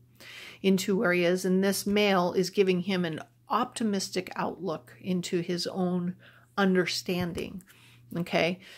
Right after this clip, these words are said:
so it could be he's been influenced by somebody that he views positively,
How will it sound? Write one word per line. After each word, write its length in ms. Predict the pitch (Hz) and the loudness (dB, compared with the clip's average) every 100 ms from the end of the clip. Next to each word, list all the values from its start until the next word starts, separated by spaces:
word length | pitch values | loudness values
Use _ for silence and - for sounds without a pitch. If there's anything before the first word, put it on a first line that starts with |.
| - | -16
so 360 | - - 208 196 | -2 6 8 8
it 160 | 202 202 | 4 2
could 260 | 220 208 | 4 4
be 300 | 202 208 202 | 4 2 2
he's 300 | 185 196 185 | 2 2 0
been 400 | - 190 180 180 - - | 2 2 4 0 -4 0
influenced 880 | 247 302 - 254 190 156 160 - - | 2 2 0 -2 0 0 -6 -8 -4
by 200 | 160 170 | -2 -2
somebody 680 | - 190 175 175 175 208 | 0 2 2 2 0 0
that 240 | 190 190 - | 0 0 -2
he 300 | - 247 233 | -4 0 2
views 520 | 196 196 208 196 185 | 2 2 4 2 0
positively, 1000 | - - 160 208 233 - 262 277 277 285 | -6 2 2 2 -4 -4 -4 -2 -4 -4